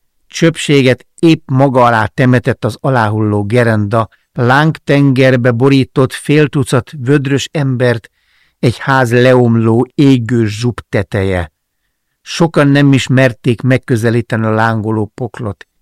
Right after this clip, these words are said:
hiszen már tíz lépésről is elviselhetetlen volt a hőség.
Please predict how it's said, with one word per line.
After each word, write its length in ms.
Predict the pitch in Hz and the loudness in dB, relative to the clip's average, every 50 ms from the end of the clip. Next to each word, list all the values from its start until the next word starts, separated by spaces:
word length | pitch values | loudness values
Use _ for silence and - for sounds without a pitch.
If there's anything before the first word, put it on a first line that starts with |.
| _ _ _ _ _ _ _ | _ _ _ _ _ _ _
hiszen 320 | - 156 - - 156 139 | -4 -4 -2 0 2 2
már 360 | 135 131 131 123 123 127 - - _ | 4 4 4 2 2 0 -2 -4 _
tíz 280 | - 160 180 156 123 | 0 2 2 2 4
lépésről 680 | 120 127 131 127 - - 131 117 - - 131 120 120 120 | 4 2 2 2 0 0 -2 -2 -2 -4 -4 -2 -2 -2
is 100 | 110 - | -2 -2
elviselhetetlen 1040 | - 147 131 120 117 117 110 - 120 104 98 101 98 - 101 - - 113 104 101 | -4 -4 -4 -2 -2 -4 -4 -4 -2 -2 -2 -2 -2 -2 -4 -4 -4 -4 -4 -4
volt 280 | 95 95 92 92 - - | -4 -4 -6 -6 -6 -8
a 40 | 101 | -10
hőség. 680 | - - 107 98 92 87 - - - 98 98 98 98 | -8 -8 -6 -6 -6 -8 -10 -12 -12 -12 -12 -12 -14